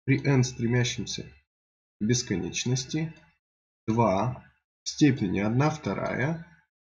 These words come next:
умножить на единицу минус одна вторая в степени n.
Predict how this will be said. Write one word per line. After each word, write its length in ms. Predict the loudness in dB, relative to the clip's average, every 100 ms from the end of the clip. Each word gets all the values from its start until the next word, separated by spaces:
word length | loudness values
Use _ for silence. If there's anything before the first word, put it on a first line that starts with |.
| _ _ _ _ _
умножить 720 | 4 6 6 2 0 -8 -4
на 260 | 0 0 0
единицу 1120 | 0 2 4 4 2 -2 -6 -4 -2 -4 -10 _ _ _
минус 580 | 4 6 4 0 -8 -14 -18 _ _
одна 340 | 0 4 2
вторая 680 | 0 -2 -2 0 0 -2 -8 -18 _ _ _ _ _ _ _ _ _ _ _
в 60 | -4
степени 680 | 2 4 2 -4 -4 -8 -14 _ _ _ -6
n. 480 | -4 0 -2 -4